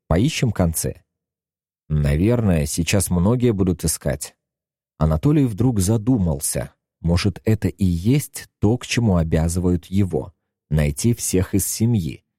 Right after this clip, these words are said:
связать невидимыми нитями дружбы и родственных связей доселе незнакомых людей. Сестра тоже решила расспросить мать,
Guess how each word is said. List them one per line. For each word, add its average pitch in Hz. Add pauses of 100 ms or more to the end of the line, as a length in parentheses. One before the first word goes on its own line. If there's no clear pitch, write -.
связать 82
невидимыми 98
нитями 85
дружбы 92
и 87
родственных 85
связей 95
доселе 95
незнакомых 85
людей. 101 (840)
Сестра 135
тоже 92
решила 92
расспросить 90
мать, 71